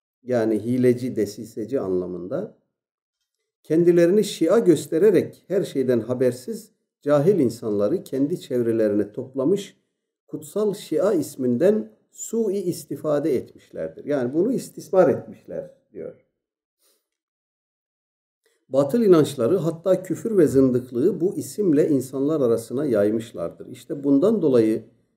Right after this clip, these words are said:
gerçekler üzerinde tahkik yapmayan bir kısım cahil insanlar onları tarihte Şia adıyla anmışlardır.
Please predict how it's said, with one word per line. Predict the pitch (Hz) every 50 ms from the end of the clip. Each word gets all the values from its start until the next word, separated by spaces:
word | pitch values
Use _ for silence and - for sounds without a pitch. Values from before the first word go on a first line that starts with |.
| _ _ _ -
gerçekler | 123 123 123 - 151 135 - - 208 202
üzerinde | 180 143 131 135 135 135 135 139 165 156
tahkik | 156 - 127 120 - - - 143 - 156
yapmayan | 165 165 165 - 135 123 120 113 117 120
bir | 151 147 -
kısım | - 117 - 120 113 104
cahil | 113 117 117 117 123 147 143
insanlar | 120 101 - - - 92 92 98 131 165 175 - - _ _ _ _ _ _ _ _ _ _ -
onları | 147 156 147 147 151 175 -
tarihte | - - 131 135 139 127 123 - - 160
Şia | 156 - - - 139 135 127 156 160 135
adıyla | 123 117 120 143 143 123 107 101 92 - -
anmışlardır. | 104 95 90 87 87 87 - - - 82 76 76 73 - _ _ _